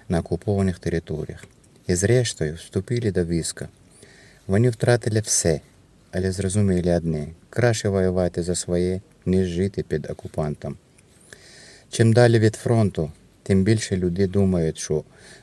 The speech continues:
до них не дійдуть. Дійдуть, я вас запевняю, якщо ми всі... Не станемо на захист неньки.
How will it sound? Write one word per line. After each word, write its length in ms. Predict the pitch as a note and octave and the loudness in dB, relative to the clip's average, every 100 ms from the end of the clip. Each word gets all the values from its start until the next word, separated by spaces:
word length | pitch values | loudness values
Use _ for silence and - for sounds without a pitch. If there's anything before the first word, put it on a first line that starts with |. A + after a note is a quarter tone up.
| - | 0
до 140 | F2+ | 2
них 260 | F#2+ G2 - | 4 2 0
не 120 | F2+ | 0
дійдуть. 520 | E2+ E2 D2+ D2+ - _ - | 2 -2 -2 -10 -12 _ -4
Дійдуть, 600 | G2 B2 A#2+ G#2 D2 - - _ _ _ _ | 2 2 2 -4 -6 -14 -20 _ _ _ _
я 160 | F#2 G#2 | 0 2
вас 200 | G2 F2 | 2 0
запевняю, 600 | F#2+ F2+ E2+ D#2+ D2 C#2 - _ - - - - | 0 0 0 -2 -4 -8 -14 _ -20 -20 -20 -6
якщо 340 | G2+ G#2+ - G2 | 2 2 2 2
ми 120 | F#2+ | 2
всі... 380 | F#2 - F2+ D2 - - - - | 0 2 2 0 -8 -20 -10 0
Не 100 | F2+ | 0
станемо 540 | - G#2 G#2 F2 D#2 | 2 2 4 2 0
на 100 | D#2+ | 0
захист 440 | E2 F#2 - - - | 2 0 0 -8 -4
неньки. 400 | D#2 C#2 - | -4 -4 -10